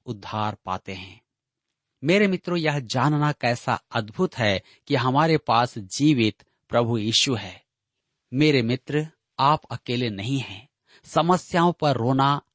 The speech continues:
शिशु का सा स्वभाव है। "मैं किसके पास सहायता मांगने के लिए जाऊं? मैं अकेला हूं।"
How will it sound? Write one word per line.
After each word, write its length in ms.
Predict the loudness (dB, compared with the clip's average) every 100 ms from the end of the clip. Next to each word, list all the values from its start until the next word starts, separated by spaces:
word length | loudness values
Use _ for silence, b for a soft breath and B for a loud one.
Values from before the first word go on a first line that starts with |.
| _ _ -4
शिशु 360 | 0 0 2 0
का 260 | 0 0
सा 440 | 0 0 0 0 -6 _
स्वभाव 580 | -8 -4 -4 0 0 0
है। 260 | -2 -8 _ _ b b
"मैं 180 | 0 0 -2
किसके 340 | -14 -10 -4 -2
पास 520 | 2 4 2 -2 _ _
सहायता 520 | -6 -2 0 0 0 0
मांगने 420 | 0 2 2 -2
के 160 | -4
लिए 160 | -6 -6
जाऊं? 360 | -4 0 0 -2 -10 _ _ _ _ _ -4
मैं 160 | -4 -4
अकेला 380 | -10 -4 2 2
हूं।" 260 | 0 -6